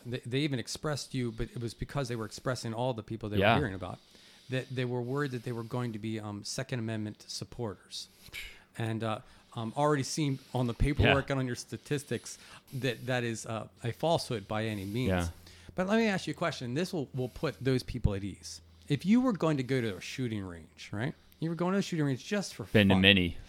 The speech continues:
Speaker 2: Yeah.
Speaker 1: Right. Good, good. And you were gonna go and you were gonna only carry one,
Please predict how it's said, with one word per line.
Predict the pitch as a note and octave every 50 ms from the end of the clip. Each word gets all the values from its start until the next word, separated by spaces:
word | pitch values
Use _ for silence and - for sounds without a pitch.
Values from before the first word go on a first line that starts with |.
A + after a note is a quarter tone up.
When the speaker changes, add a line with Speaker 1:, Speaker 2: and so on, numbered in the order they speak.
| - - -
Speaker 2:
Yeah. | A2+ F#2 F2 -
Speaker 1:
Right. | F#3 G3 A#2 G2 - -
Good, | - G3 F#3 G#2+ F2 G2+ -
good. | - F3 D3+ G#2 F#2 - - - - - - -
And | D3 D3+ E3
you | F#3+ A3+
were | A#3+ B3+
gonna | A#3 G#3+ G#3 G3+
go | D#3 E3 D3+ C#3+
and | C#3 C#3 C#3 C#3
you | E3+ G3+
were | G#3 A3 G3
gonna | - F#3 E3
only | D#3 D3+ D3+
carry | C#3+ - D#3 D3 C3 B2
one, | A#2+ A#2+ A#2+ B2+ B2+ A#2 G2+ F2+ D#2